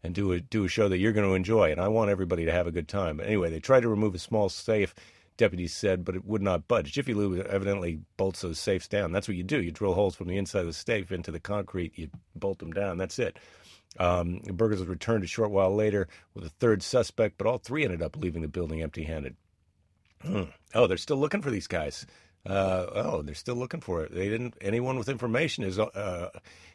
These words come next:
is asked to call Fort Bend County Crime Stoppers. So if you know anything about this Jiffy Lube robbery <laughs> in Sugar Land, Texas, I don't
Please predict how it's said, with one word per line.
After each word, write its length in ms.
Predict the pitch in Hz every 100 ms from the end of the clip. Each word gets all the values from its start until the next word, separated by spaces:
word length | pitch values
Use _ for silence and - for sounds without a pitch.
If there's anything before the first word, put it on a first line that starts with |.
| _
is 120 | 85
asked 300 | 107 110 -
to 60 | 92
call 360 | - 113 104
Fort 440 | - - 139 127 92
Bend 420 | 120 123 123 -
County 340 | 117 120 127
Crime 400 | - - 113 120
Stoppers. 680 | 110 - 80 - 71 55 - - - _
So 140 | - 71
if 60 |
you 120 | 87
know 140 | 104 104
anything 320 | 98 - 101
about 200 | 95 87
this 200 | - 85
Jiffy 380 | - - 95 101
Lube 420 | 92 90 78 80 - -
robbery 460 | 90 85 92 90 160
<laughs> 40 |
in 60 | 135
Sugar 360 | - - 104
Land, 160 | 95 82
Texas, 380 | 101 92 90 80
I 80 | 92
don't 180 | 92